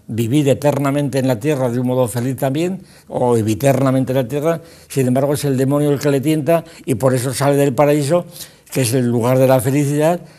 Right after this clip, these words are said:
y sale al, al, a la historia, es, es donde empieza a ser in-, la infelicidad. Es la historia del hombre, la historia de la infelicidad, pero precisamente como con, una con-,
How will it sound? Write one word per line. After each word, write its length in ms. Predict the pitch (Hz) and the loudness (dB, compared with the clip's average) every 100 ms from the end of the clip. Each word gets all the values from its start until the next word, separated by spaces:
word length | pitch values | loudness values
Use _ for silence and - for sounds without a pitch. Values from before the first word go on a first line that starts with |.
| - | -14
y 100 | 143 | -8
sale 360 | - 135 143 139 | -2 0 0 0
al, 340 | - 131 131 | -2 0 0
al, 220 | - 139 | -2 -4
a 100 | - | -2
la 100 | 127 | 0
historia, 580 | 127 - 170 156 160 190 - - - | 0 2 2 2 0 -2 -10 -20 -10
es, 280 | - 147 - - | -6 -6 -8 -12
es 260 | 147 - | -10 -8
donde 220 | 139 135 | -2 0
empieza 320 | 120 98 127 131 | 0 0 -2 -2
a 60 | |
ser 140 | 123 127 | -2 -2
in-, 180 | 131 131 | -2 0
la 80 | |
infelicidad. 720 | 131 117 120 120 117 107 92 110 | 0 2 0 0 -2 -4 -4 -6
Es 100 | 107 | -6
la 60 | |
historia 380 | 107 - 135 135 | -6 -4 -2 -2
del 100 | 131 | -2
hombre, 220 | 143 139 | -2 -2
la 80 | 135 | -4
historia 300 | 117 139 135 | -4 -4 -2
de 120 | 135 | 0
la 60 | 131 | -2
infelicidad, 600 | 135 135 117 139 170 170 - - - | -4 -6 -6 -4 -2 -4 -10 -20 -6
pero 220 | 147 135 | -2 0
precisamente 580 | 135 127 151 147 151 127 | 0 0 0 0 -2 -2
como 240 | 139 147 | -2 -2
con, 240 | - 156 156 | -2 -6 -6
una 180 | 156 160 | -4 -2
con-, 240 | 151 143 | -2 -6